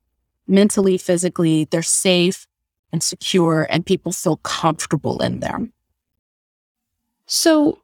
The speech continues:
Speaker 2: how do people keep up with the work that you're doing on housing or learn more about these exciting ideas?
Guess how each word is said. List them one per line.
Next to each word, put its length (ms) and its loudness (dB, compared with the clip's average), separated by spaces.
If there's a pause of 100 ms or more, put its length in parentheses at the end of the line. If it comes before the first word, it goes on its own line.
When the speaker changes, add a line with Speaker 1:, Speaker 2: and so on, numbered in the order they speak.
(880)
Speaker 2:
how 360 2
do 160 6
people 460 -4
keep 420 -4
up 220 -2
with 160 -4
the 100 0
work 300 -2
that 160 -2
you're 160 -4
doing 580 -4 (180)
on 200 -2
housing 760 -4
or 300 2
learn 300 2
more 220 2
about 280 0
these 220 -8
exciting 500 -6
ideas? 720 -6